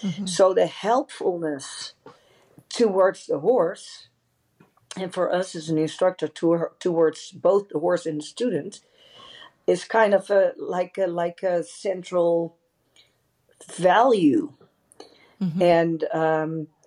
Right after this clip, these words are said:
Speaker 2: so, you know, um,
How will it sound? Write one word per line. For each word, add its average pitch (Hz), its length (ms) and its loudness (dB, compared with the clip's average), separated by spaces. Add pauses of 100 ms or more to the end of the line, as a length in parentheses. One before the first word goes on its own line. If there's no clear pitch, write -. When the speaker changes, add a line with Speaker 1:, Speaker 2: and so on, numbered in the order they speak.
(360)
Speaker 2:
so, 190 520 2 (420)
you 185 180 -4
know, 240 460 -2
um, 160 360 -6